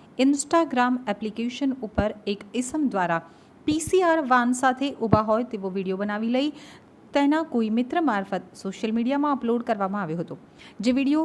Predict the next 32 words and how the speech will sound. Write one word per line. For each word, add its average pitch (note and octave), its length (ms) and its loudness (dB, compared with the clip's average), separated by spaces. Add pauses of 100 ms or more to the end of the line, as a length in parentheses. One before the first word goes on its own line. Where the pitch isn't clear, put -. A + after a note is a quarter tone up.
(160)
સોશિયલ B3 420 2
મીડિયામાં G#3+ 380 0
વાયરલ F3+ 300 0
થયો B3+ 200 2
હતો. C4+ 200 0 (400)
આ B3+ 100 4
મામલે C4+ 300 2 (280)
સલાબતપુરા C4+ 680 2 (100)
પોલીસ B3+ 280 0 (140)
દ્વારા A3+ 340 0
તપાસ G#3 360 -2
હાથ F#3 200 -4
ધરવામાં F#3 320 -4
આવી D#3+ 140 -8
હતી. - 200 -10 (880)
પોલીસ E4 360 6
તપાસમાં D4+ 560 2
સોશિયલ B3+ 440 0
મીડિયામાં A3 460 0
પી G#3+ 160 -6
સી C4 160 -4
આર A3+ 100 2 (120)
વાન F#3+ 240 -2
સાથે G3+ 200 -2 (140)
વીડિયો F#3 220 -4
બનાવનાર G3 440 -4 (140)
ઈસમની G3 340 -4 (160)
ઓળખ G#3 320 -4
કરતા C4+ 280 2 (500)
તે B3+ 120 0 (360)
ગુનાહિત B3 500 2 (160)
પૂર્વ B3+ 240 0